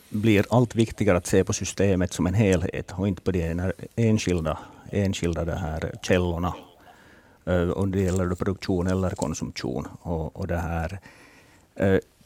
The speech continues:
där så, så ser jag också att vår, våra fjärrvärmenät runt om i, i Finland så är, är, är, är kraftigt undervärderade, deras betydelse. Speciellt i en situation då vi går mot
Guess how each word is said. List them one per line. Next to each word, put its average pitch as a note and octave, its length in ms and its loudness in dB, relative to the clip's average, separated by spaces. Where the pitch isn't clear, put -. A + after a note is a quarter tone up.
där A2 260 6
så, B2+ 260 4
så A#2+ 100 2
ser A2+ 180 4
jag G#2 120 6
också - 220 0
att - 140 0
vår, F#2+ 200 4
våra G#2 220 2
fjärrvärmenät G#2+ 1040 4
runt E2+ 320 -4
om D#2+ 220 0
i, D2 200 -6
i F#2+ 100 -6
Finland F#2+ 480 0
så F2 120 -2
är, E2 200 0
är, E2+ 300 -4
är, F2 200 -4
är - 60 -6
kraftigt - 720 -2
undervärderade, E2+ 800 0
deras F2 300 -4
betydelse. D#2+ 640 -2
Speciellt A2 540 4
i - 20 8
en A#2 80 6
situation F#2+ 540 2
då F2+ 80 0
vi F2+ 80 0
går F2+ 220 2
mot E2 440 -6